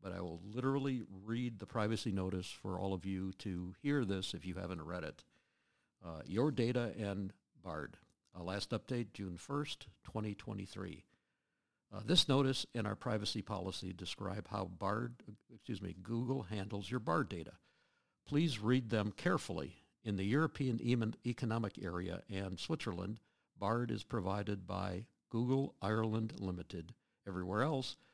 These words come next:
Bard is provided by Google L L C, each referred to as Google as applicable. Google collects your Bard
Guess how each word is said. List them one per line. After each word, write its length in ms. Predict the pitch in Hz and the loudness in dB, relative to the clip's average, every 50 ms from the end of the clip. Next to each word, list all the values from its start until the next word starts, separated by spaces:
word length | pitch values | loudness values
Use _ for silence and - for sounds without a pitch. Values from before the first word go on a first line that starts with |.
| _ _ _ | _ _ _
Bard 240 | - 113 104 107 110 | 0 2 4 4 4
is 120 | 110 107 - | 4 0 -2
provided 480 | - 120 107 92 98 98 98 95 87 | -2 -2 0 2 2 2 2 0 0
by 140 | 85 98 98 | -2 -2 -2
Google 420 | 85 101 101 98 98 98 95 - - | 0 0 0 2 2 0 -2 -2 -2
L 160 | 107 98 95 | -2 0 0
L 160 | 90 87 87 | 0 -2 -2
C, 400 | 85 - - - 87 82 80 - - _ _ _ _ _ _ - | -2 -4 -4 -4 -4 -6 -8 -10 -14 _ _ _ _ _ _ -2
each 200 | 113 127 - - | -2 0 2 2
referred 380 | 143 117 - - 110 104 95 | 2 2 2 2 2 2 2
to 160 | - - 104 92 | 0 0 0 2
as 120 | 90 82 | 0 0
Google 420 | - 95 95 92 92 92 90 87 - | 0 -2 -2 0 0 -2 -4 -4 -6
as 160 | 95 92 95 | -6 -4 -4
applicable. 580 | 95 90 - - 92 87 - 90 76 - - - - _ _ _ _ _ _ _ _ _ _ _ _ - | -4 -6 -6 -8 -10 -12 -10 -10 -12 -12 -12 -16 -20 _ _ _ _ _ _ _ _ _ _ _ _ 6
Google 260 | 139 156 170 170 165 | 6 6 6 6 2
collects 320 | 131 151 135 135 - - | 4 4 4 4 4 2
your 120 | 117 113 104 | 2 2 2
Bard 400 | 90 92 98 104 107 107 101 | 4 4 6 6 6 4 2